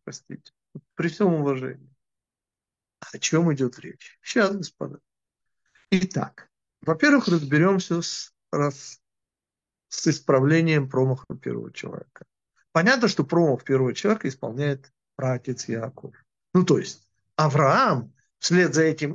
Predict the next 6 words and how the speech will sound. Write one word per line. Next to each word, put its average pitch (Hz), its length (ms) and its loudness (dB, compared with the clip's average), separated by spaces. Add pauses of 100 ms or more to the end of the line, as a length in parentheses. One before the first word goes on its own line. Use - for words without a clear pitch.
Ицхак - 560 -2
продолжает, 147 880 0
и 311 60 0
Яаков 254 880 -2
завершает 214 1120 -4
исправление. 190 1600 -4